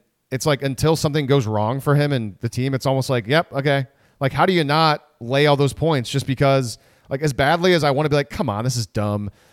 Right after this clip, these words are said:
They're making it a whole thing. Watch Colorado State, you know,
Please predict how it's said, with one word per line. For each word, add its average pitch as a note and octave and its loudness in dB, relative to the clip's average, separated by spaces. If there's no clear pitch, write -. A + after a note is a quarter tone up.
They're D3 -6
making D#3 0
it C#3+ 0
a C3+ 2
whole C#3 2
thing. B2+ 0
Watch C#3+ 0
Colorado D3+ 2
State, B2 0
you A#2+ -4
know, A2+ -2